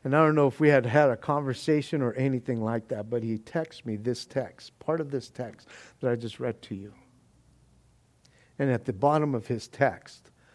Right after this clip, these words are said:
you know, he's skipping a couple lines, and he just, he just writes,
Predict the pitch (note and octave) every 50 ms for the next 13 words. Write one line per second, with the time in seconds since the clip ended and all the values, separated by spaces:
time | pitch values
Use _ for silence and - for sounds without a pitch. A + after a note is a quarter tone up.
0 | _ _ _ _ _ - - - _ - B2+ A#2+ A2 G#2+ G#2+ - - D3+ - -
1 | C#3 B2+ A#2 - C3+ A#2+ - C3+ A#2+ A2+ A#2 A2+ A2+ A2+ G#2 - - - F#2+ B2
2 | A#2 A2+ A#2+ A2+ - - - - - - _ _ - D#3 D3 C3 C#3+ B2 C3+ B2+
3 | B2 A#2 A2 G#2+ G#2 - - - - - -